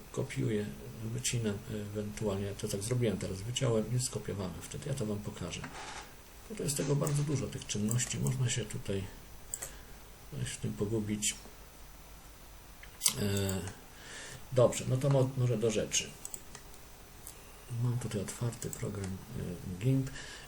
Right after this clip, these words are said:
i po pierwsze, no właśnie, można sobie zrobić tak jak w podręczniku, popatrzcie, jak ja sobie tutaj otworzę, o, mm, tego mojego gimpa i tutaj kwiaty i motyle, kwiat i motyl,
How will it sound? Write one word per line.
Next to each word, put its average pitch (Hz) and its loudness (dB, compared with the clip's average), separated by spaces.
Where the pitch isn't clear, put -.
i 131 6
po 139 4
pierwsze, - 8
no 135 6
właśnie, 120 6
można 156 6
sobie 135 8
zrobić 131 8
tak 131 6
jak 127 6
w - -4
podręczniku, 127 4
popatrzcie, - 0
jak 101 0
ja 127 6
sobie 117 0
tutaj 101 -2
otworzę, 104 0
o, - -4
mm, 92 -2
tego - -4
mojego 101 -4
gimpa 95 -4
i 58 2
tutaj - -4
kwiaty - 2
i 107 6
motyle, 98 0
kwiat 107 -6
i 95 -2
motyl, 92 -4